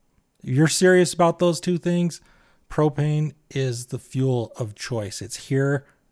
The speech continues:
It's here right now. The infrastructure is super cheap to put in. The vehicles are here. You don't have to be the quote, quote, "first guy to try this out," because there's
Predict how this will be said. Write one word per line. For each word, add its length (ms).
It's 160
here 120
right 260
now. 460
The 240
infrastructure 760
is 80
super 420
cheap 360
to 60
put 280
in. 320
The 80
vehicles 720
are 100
here. 460
You 120
don't 160
have 160
to 60
be 220
the 320
quote, 260
quote, 260
"first 340
guy 180
to 80
try 280
this 240
out," 300
because 280
there's 400